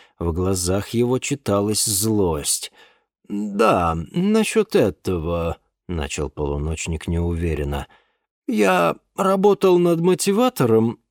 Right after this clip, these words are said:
который мог визуально проникать в нижнюю часть города сквозь облака, чтобы удаленно картографировать ее поверхность.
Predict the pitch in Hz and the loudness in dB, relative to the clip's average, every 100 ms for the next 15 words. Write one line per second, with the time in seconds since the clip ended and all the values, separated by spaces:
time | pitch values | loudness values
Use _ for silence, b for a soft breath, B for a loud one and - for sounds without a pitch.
0 | _ - 240 247 233 214 220 214 196 185 | _ -4 0 2 4 4 2 2 2 4
1 | 175 170 196 196 175 143 165 151 143 - | 4 4 4 4 2 2 2 4 2 2
2 | 226 233 - b b b 147 139 196 226 | 0 0 -6 b b b 2 4 4 4
3 | 202 202 190 - 196 165 156 123 170 226 | 4 4 4 4 4 4 -2 0 4 6
4 | 220 185 208 - 196 196 190 - - 180 | 4 4 2 2 4 4 4 -4 -2 0
5 | 196 202 - - 85 67 - _ _ - | 2 2 -2 -4 -4 -4 -10 _ _ -12
6 | - 240 214 151 156 147 175 170 156 147 | -2 2 4 6 6 6 6 4 4 4
7 | 127 - 180 147 156 147 135 - 165 156 | 2 0 0 2 2 2 2 2 2 2
8 | 160 - 143 123 151 135 95 58 - - | 0 2 2 2 0 0 0 -2 -8 -16
9 | - - - | -8 -8 -8